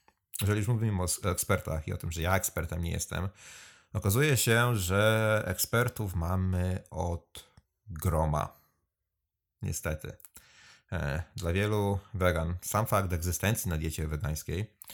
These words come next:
jest oznaką bycia ekspertem w kwestii dietetyki. Jak sobie popatrzymy na wegański YouTube, czy to polski, czy międzynarodowy, przesiąknięty jest on materiałami o szkodliwości produktów odzwierzętych.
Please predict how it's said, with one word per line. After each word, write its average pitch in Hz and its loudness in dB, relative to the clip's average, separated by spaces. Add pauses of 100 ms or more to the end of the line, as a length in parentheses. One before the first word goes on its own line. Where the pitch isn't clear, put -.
(360)
jest 117 -2
oznaką 101 -2
bycia 98 -2
ekspertem 95 -2
w - -12
kwestii 87 -4
dietetyki. - -6 (1160)
Jak - -12
sobie 101 0
popatrzymy 104 2
na 123 4
wegański 90 -2 (100)
YouTube, 82 -6 (260)
czy - -8
to 92 -2
polski, 87 -2 (180)
czy 82 -4 (180)
międzynarodowy, 80 -2 (560)
przesiąknięty 110 4
jest 95 2
on 95 0
materiałami 85 0 (340)
o 76 -4
szkodliwości 95 0
produktów 80 -4
odzwierzętych. 76 -6